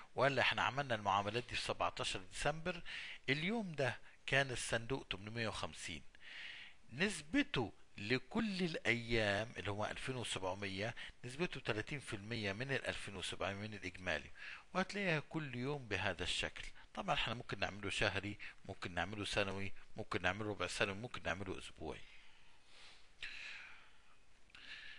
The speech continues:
كده كملنا درسنا. هتقولي: "لسه ما عملناش ملخص بس". ملخص بس اللي بيظهر لك دول، التلخيص ما بتظهرلكش التفاصيل،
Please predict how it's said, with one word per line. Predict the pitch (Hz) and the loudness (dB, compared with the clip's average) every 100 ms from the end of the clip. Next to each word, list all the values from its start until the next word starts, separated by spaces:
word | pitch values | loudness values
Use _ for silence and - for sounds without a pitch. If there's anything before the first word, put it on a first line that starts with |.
| - - | -14 0
كده | 262 175 | 2 6
كملنا | - 123 131 127 | 8 8 8 0
درسنا. | 104 98 - 104 82 73 - - - - | 2 2 2 0 0 -4 -6 -6 -10 -2
هتقولي: | 104 - 143 143 | 0 2 2 2
"لسه | 135 156 - 101 | 2 2 2 0
ما | 92 | 0
عملناش | 95 101 117 - | 0 0 2 2
ملخص | 98 101 - 78 - | 0 0 -2 -4 -6
بس". | 73 - - - - - | -8 -10 -10 -8 -8 -2
ملخص | 190 269 - 202 | 4 4 4 2
بس | 254 - 202 | 0 -2 -2
اللي | 170 | -2
بيظهر | 156 147 185 | 0 4 6
لك | 202 139 | 6 0
دول، | - 151 131 - - - - - - - - - | 0 0 0 -6 -12 -14 -14 -12 -10 -10 -6 -6
التلخيص | - 120 - 185 143 - - | 2 2 4 2 0 -6 -10
ما | 135 | -8
بتظهرلكش | - 101 101 135 151 - | -4 0 2 2 2 0
التفاصيل، | - - - - 131 120 | -2 -4 -4 -2 -2 -2